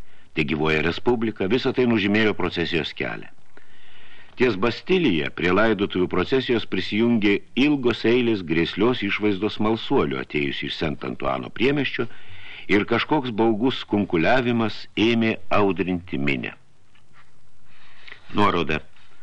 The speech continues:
Vandomo kolona. Kolona pastatyta tūkstantis aštuoni šimtai šeštaisiais metais Vandomo aikštėje Paryžiuje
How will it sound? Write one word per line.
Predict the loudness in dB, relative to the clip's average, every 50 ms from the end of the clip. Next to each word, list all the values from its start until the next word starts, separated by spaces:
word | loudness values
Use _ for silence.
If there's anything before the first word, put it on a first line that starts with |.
| -6 -6 -4 -4 -4 -4 -4 -4 -4 -4 -4 -6 -6 -8 -10 -10 -4 0
Vandomo | 2 2 4 4 4 2 2 2
kolona. | 2 2 2 2 4 4 2 2 2 0 -2 -4 -6 -8 -10 -6 -2
Kolona | 0 2 2 2 2 2 2
pastatyta | 0 -2 -2 0 -2 0 0 2 2 2 2
tūkstantis | 2 2 -2 -2 0 -2 -2 -2 -2 -2 -2
aštuoni | -2 -2 0 0 0 0
šimtai | 0 -2 -2 0 0 0 0
šeštaisiais | -2 -4 -2 0 0 0 0 -2 -4 -4 -2
metais | 0 2 2 2 0 -2 -4 -4 -2
Vandomo | -2 -2 0 0 2 2 2 4 2
aikštėje | 2 0 0 -2 -2 0 2 2 2 0 0
Paryžiuje | -2 -2 0 2 2 2 2 2 2 2 2 2